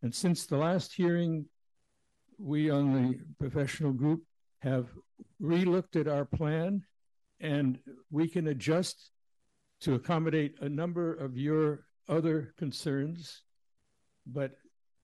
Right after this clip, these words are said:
you cannot have bicycle queuing and pedestrians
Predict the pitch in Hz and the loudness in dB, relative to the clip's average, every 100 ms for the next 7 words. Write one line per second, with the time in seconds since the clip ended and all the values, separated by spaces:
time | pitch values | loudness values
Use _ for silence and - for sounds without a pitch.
0 | _ 190 139 131 151 143 151 175 147 175 | _ -4 -4 -2 -2 0 2 0 -2 -2
1 | 160 160 151 - _ _ 123 113 _ - | 0 0 -4 -8 _ _ -20 -20 _ -2
2 | 156 160 190 - 170 170 - - 180 170 | -2 -2 -4 0 0 0 -6 -6 0 2
3 | 170 160 - 143 127 147 131 151 - - | 2 0 -2 -4 -2 -2 -2 -2 -4 -4
4 | 139 131 | -4 -4